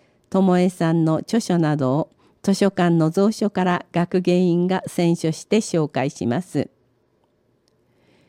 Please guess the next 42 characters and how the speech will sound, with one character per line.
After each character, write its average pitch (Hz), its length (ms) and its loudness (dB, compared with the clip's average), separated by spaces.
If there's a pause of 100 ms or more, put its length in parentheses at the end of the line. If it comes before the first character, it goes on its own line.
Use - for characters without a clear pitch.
(160)
開 185 200 2
催 180 260 -2
期 - 140 -18
間、 156 460 -2
一 208 220 -2
月 202 260 -2
二 233 220 4
十 202 220 4
六 185 260 0
日 185 300 0
土 175 160 2
曜 190 240 2
日 175 140 -4
か 165 160 -6
ら 156 280 -2
二 185 160 2
月 180 340 0
十 226 300 2
七 - 260 -2
日 196 300 0
日 170 380 0
曜 143 220 0
日。 127 220 -4 (560)
場 175 140 0
所、 170 340 -6 (280)
中 190 180 0
央 170 200 2
図 175 140 -2
書 175 220 0
館、 143 320 -4 (200)
熊 208 300 0
山 214 340 -2 (120)
図 165 100 -6
書 165 200 -4
館。 147 340 -8 (500)
問 180 180 2
い 170 80 2
合 160 100 2
わ 165 100 -2
せ 170 120 -8
先 160 360 -8
は、 165 200 -6